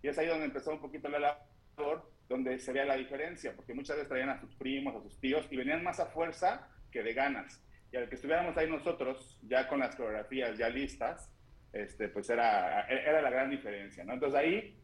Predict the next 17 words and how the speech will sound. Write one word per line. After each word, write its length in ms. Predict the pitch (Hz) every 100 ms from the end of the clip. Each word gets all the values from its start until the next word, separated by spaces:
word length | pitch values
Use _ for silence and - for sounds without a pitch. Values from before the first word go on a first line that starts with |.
| - -
ahí 180 | 143
me 80 | 175
arranqué. 600 | 170 151 143 170 233 - - - -
De 160 | 131
hecho, 360 | 139 165 165 156
me 120 | 131
acuerdo 420 | 123 147 151 151
el 80 | 139
primer 260 | 135 131 156
evento 460 | 156 160 143 156
que, 280 | 147 110 107
al 180 | 104 104
que 80 | 120
me 120 | 117
invitan, 520 | 117 135 139 185 -
saludos 360 | - 107 123
a, 100 | 113